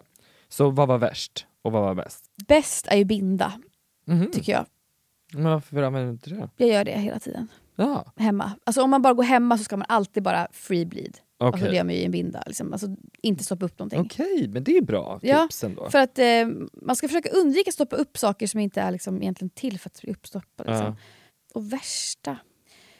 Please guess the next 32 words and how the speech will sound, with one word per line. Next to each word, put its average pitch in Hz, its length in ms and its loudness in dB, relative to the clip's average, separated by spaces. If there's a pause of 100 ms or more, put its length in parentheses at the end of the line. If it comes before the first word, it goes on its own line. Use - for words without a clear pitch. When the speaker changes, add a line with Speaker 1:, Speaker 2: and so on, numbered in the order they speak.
Speaker 2:
Jag 285 160 2
använder 320 280 6
ju 330 60 0
tampong, 233 440 0 (180)
men 262 160 2
värsta 294 300 2
är 330 360 6
nog 214 160 4
egentligen 196 320 2
tampong. 208 560 -2 (240)
Speaker 1:
Mm. 117 260 -4
Speaker 2:
För 233 340 6
att 214 140 0
det - 120 -16
torkar 233 360 0
ut 233 300 0
inifrån. 214 640 0
Speaker 1:
Mm. 107 440 -6
Speaker 2:
Och - 140 -12
det 233 60 -4
är 226 40 0
bomull 214 580 0
och, - 280 -8 (420)
och - 200 4
jag 247 120 6
såg 233 180 6
en 226 120 4
video 247 400 2
som 240 200 2
är 202 80 8
så 202 100 2
här, 180 200 2